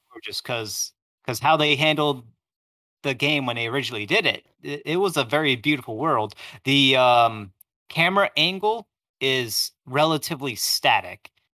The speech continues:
uh, and your characters are kinda, it has sort of, like, an old school design that if you've played, you know, R P Gs on the, on the PlayStation and whatnot, yeah, you're gonna be very familiar with the gameplay. So don't, don't expect, you know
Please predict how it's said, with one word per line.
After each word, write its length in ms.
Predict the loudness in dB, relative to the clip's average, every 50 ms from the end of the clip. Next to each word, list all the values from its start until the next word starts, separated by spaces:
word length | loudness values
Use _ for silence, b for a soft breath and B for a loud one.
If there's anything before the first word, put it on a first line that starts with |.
| _ _ _ _ -6
uh, 400 | -4 -2 0 0 2 0 0 0 0
and 220 | 0 0 0 -2 -2
your 160 | -4 -4 -6
characters 480 | -4 0 0 0 0 0 -4 -8 -8
are 60 | -8 -8
kinda, 420 | -6 -6 -6 -4 -4 -6 -6 -8 -14 _ _ _ _ _
it 80 | -4 -2
has 320 | 2 4 4 4 4 2 0
sort 300 | -2 -2 0 0 2 0
of, 160 | 0 0 0
like, 240 | 0 0 0 0 -2
an 140 | -6 -8 -8 _ -2
old 320 | 0 2 2 0 0 0
school 720 | -2 -4 -4 -4 -4 -4 -2 -2 -2 -4 -4 -6 -8 -10 _ _ _ _ _ _ _ _ _ _ _
design 800 | -2 -2 -2 0 0 2 2 4 4 2 0 -2 -4 -6 -8 -12 -16 _ _ _ _ _ _ _ _ _
that 560 | 0 2 4 6 6 6 4 4 2 0 -4 _ _
if 220 | _ -8 -6 -6 -6
you've 180 | -8 -8 -8 -8
played, 300 | -4 -2 -2 -2 -2 -4
you 60 | -4
know, 140 | -4 -4 0
R 200 | 2 2 2 0 -2
P 120 | -6 -10
Gs 400 | -6 -4 -4 -2 -2 -4 -4 -6
on 120 | -6 -6
the, 60 | -4 -6
on 320 | -8 -8 -8 -8 -6 -6
the 80 | -6 -8
PlayStation 1300 | -8 -6 -6 -4 -4 -4 -2 0 0 0 0 -2 -4 -4 -4 -4 -4 -4 -6 -8 -8 -10 -10 -10 -8 -8
and 160 | -6 -6 -4
whatnot, 560 | -2 -2 -2 0 0 0 0 2 0 0 -2
yeah, 240 | 0 2 4 4 4
you're 200 | 2 0 -2 -2
gonna 120 | -4 -4 -4
be 140 | -4 -4 -2
very 220 | -2 -2 -2 -2
familiar 440 | -4 -6 -10 -10 -8 -6 -4 -4 -4
with 160 | -4 -6 -8
the 80 | -8 -6
gameplay. 380 | -4 -4 -4 -4 -6 -10 -12
So 120 | -6 -2 0
don't, 320 | 2 2 2 0 -2 _ 0
don't 160 | 0 2 2
expect, 420 | 0 -2 0 0 0 0 0 -4
you 60 | -2
know 240 | 0 0 0 0 -2